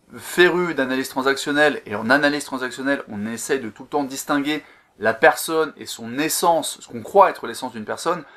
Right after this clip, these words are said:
de ses comportements. C'est pour ça qu'on va préférer dire que Miles Davis avait des comportements extraordinaires ou qu'il a fait des choses extraordinaires,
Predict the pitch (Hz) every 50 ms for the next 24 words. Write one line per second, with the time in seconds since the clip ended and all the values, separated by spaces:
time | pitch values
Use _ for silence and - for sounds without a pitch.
0 | - _ _ _ 131 139 147 - - 131 - - 143 131 156 143 - - 160 156
1 | 151 139 120 - - 101 - 110 - - 180 - 143 123 120 113 - - 127 -
2 | - 131 131 131 127 131 143 147 - - - 104 - - - - - - _ _
3 | _ - 123 135 151 151 143 135 147 147 143 160 165 156 - - _ - 123 131
4 | 127 135 156 185 185 175 135 123 120 - 120 110 - 127 - - 135 131 135 135
5 | 127 117 107 - - 117 113 117 127 131 139 139 120 104 101 - - 107 107 101
6 | - - - 175 185 180 - 127 117 - - 131 117 113 107 - - 110 107 110
7 | 113 127 151 180 190 180